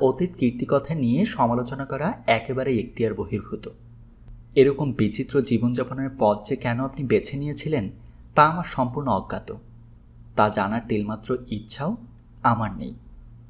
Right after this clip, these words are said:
তবে এটুকু জানি, আমরা লিংকলন দ্বীপে আসামাত্র আপনি পরম হিতাকাঙ্ক্ষী, অভিন্ন হৃদয় বন্ধু ও আত্মার আত্মীয় রূপে আমাদের প্রতি মুহূর্তে রক্ষা করেছেন।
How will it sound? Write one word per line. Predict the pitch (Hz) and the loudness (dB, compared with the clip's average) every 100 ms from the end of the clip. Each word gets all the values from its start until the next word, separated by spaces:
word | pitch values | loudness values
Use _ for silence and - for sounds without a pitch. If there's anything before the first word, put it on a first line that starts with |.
| - | 0
তবে | 190 214 - | 2 4 2
এটুকু | 147 147 202 220 | 2 2 0 2
জানি, | 135 117 127 135 110 - - - | 2 2 2 0 -4 -12 -20 0
আমরা | 151 170 | 0 2
লিংকলন | 170 120 123 123 160 139 | 0 2 0 0 -2 0
দ্বীপে | 120 110 143 | 0 0 0
আসামাত্র | 110 - 135 139 139 185 | 0 -2 -6 -8 -2 0
আপনি | 147 131 123 | 0 0 -2
পরম | 117 107 120 | 2 2 0
হিতাকাঙ্ক্ষী, | 117 117 117 120 127 127 - 202 - - - - | -4 -4 -4 -4 -4 -4 -2 -4 -4 -14 -6 6
অভিন্ন | 131 135 - 175 185 131 | 8 8 2 0 0 2
হৃদয় | 120 123 143 | 2 2 0
বন্ধু | 120 117 113 - 208 - - - - - | 0 -2 -2 -2 -2 -4 -18 -20 -2 2
ও | 170 - | 4 4
আত্মার | 120 110 - 143 143 | 2 0 -2 -2 -2
আত্মীয় | 120 107 - 131 131 | -2 -2 -2 -2 0
রূপে | 110 101 151 254 - - - | -2 -2 -2 -4 -8 -4 0
আমাদের | 143 175 185 | 2 0 0
প্রতি | 151 - | 0 0
মুহূর্তে | 143 117 113 - 135 | -2 -2 -2 -4 -2
রক্ষা | 107 - 120 | -2 -4 -8
করেছেন। | 117 101 - - | -8 -8 -8 -12